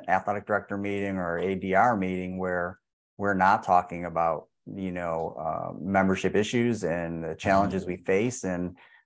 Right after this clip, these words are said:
Speaker 1: um, you know, we, we, we are monitoring our own institutions in terms of,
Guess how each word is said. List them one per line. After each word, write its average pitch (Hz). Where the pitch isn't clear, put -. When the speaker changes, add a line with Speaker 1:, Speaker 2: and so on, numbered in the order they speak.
Speaker 1:
um, 87
you 107
know, 90
we, 95
we, 98
we 101
are 87
monitoring 110
our 98
own 113
institutions 107
in 98
terms 98
of, 87